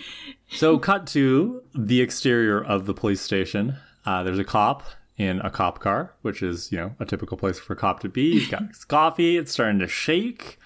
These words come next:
Speaker 1: Um, Steph says this is just like Jurassic Park.
Speaker 2: <laughs> Yeah, like when the T-Rex is approaching, it's like, boom, boom, boom. <laughs>
Speaker 1: Well, it's not a T-Rex. It's Willow materializing in a flash of thunder and lightning. Uh, the cop gets out of his car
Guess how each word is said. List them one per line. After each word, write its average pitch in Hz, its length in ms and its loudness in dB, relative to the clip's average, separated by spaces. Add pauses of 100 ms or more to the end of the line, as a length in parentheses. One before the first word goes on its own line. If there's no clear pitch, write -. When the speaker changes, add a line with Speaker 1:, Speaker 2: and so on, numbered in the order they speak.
(440)
Speaker 1:
Um, 92 640 0
Steph - 240 -2
says 113 200 -2
this 110 200 -2
is 95 100 0
just 98 260 -2
like 98 200 0
Jurassic 90 480 -2
Park. 120 260 0
Speaker 2:
<laughs> 294 240 2
Yeah, 311 380 0
like 240 200 -4
when 240 120 -2
the 240 80 2
T-Rex 208 500 -2
is 208 400 -2
approaching, 247 460 0
it's 220 100 0
like, 190 220 -4
boom, 160 240 -2 (320)
boom, 208 280 4
boom. 233 360 2
<laughs> - 40 -20 (920)
Speaker 1:
Well, 135 240 4
it's 131 180 0
not 147 180 6
a 156 60 4
T-Rex. 95 580 0
It's 127 200 -2
Willow 117 520 4
materializing 104 960 4
in 85 60 -6
a 85 80 -4
flash 123 500 0
of 98 120 -4
thunder 104 440 0
and 82 180 -8
lightning. 107 560 -2 (460)
Uh, 101 220 0
the 101 80 -4
cop 143 280 2
gets 139 200 2
out 135 100 4
of 127 60 -2
his 131 120 -2
car 95 440 2